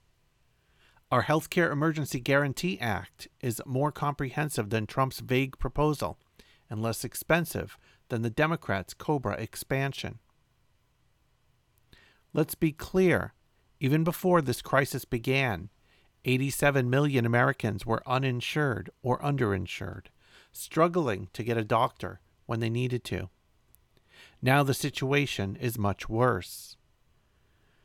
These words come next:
There is no doubt that the healthcare crisis we are facing right now is an emergency.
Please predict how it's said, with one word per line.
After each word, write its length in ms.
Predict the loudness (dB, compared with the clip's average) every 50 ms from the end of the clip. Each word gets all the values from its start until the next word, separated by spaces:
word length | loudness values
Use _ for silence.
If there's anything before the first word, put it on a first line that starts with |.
| _ _ _ _ _ _ _ _ _ _ _ _ _ _ -20 -20 _ _ -20 -20 -20 _ _ _ _ _
There 140 | 2 4 4
is 160 | 4 2 4
no 200 | 2 4 4 2
doubt 500 | 2 4 6 6 6 6 4 2 -2 -4
that 140 | -4 -2 -2
the 80 | -2
healthcare 460 | 0 0 0 -2 -2 -2 -2 -2 -2
crisis 500 | -2 -2 -2 -2 -2 -2 -6 -12 -12 -6
we 120 | -2 0 0
are 100 | 0 -2
facing 460 | -2 -2 0 0 0 -2 -4 -4 0
right 220 | 0 0 0 -2
now 420 | -2 -2 0 0 0 0 -2 -4 -6
is 180 | -8 -6 -6
an 100 | -4 -4
emergency. 800 | -2 -2 0 -2 -2 -2 -2 -4 -4 -6 -6 -8 -8 -8 -8 -14